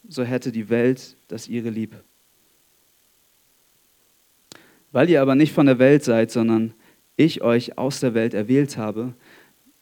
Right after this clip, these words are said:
darum hasst euch die Welt. Denkt an das Wort, das ich euch gesagt habe. Der Knecht ist nicht größer als sein Herr. Haben sie mich verfolgt, so werden sie auch euch verfolgen. Haben sie meine Worte gehalten oder mein Wort gehalten,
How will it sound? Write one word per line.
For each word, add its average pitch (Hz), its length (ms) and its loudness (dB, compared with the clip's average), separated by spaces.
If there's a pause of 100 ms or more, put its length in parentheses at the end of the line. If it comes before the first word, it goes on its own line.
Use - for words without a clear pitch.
(140)
darum 131 300 0
hasst 170 260 -6
euch 104 140 -6
die 95 140 -12
Welt. 82 300 -10 (340)
Denkt 143 460 -2 (440)
an 110 120 -6
das 110 200 -4
Wort, 131 240 2
das 107 120 -8
ich 127 180 -8
euch 120 120 -6
gesagt 104 420 -8
habe. 98 260 -14 (840)
Der 104 80 -4
Knecht 127 480 -4
ist - 160 -12
nicht 104 160 -12
größer 123 340 -2
als 104 180 -8
sein 107 180 -6
Herr. 101 280 -12 (800)
Haben 127 240 0
sie 131 100 0
mich 123 160 0
verfolgt, 120 480 -4
so 107 140 -10
werden 113 240 -2
sie 107 160 -8
auch 101 320 -6
euch 107 240 -4
verfolgen. 104 500 -12 (1040)
Haben 120 240 0
sie 120 120 -6
meine 120 400 0
Worte 120 360 -4
gehalten 110 680 -10
oder 104 140 -8
mein 107 240 -6
Wort 113 240 -6
gehalten, 104 500 -12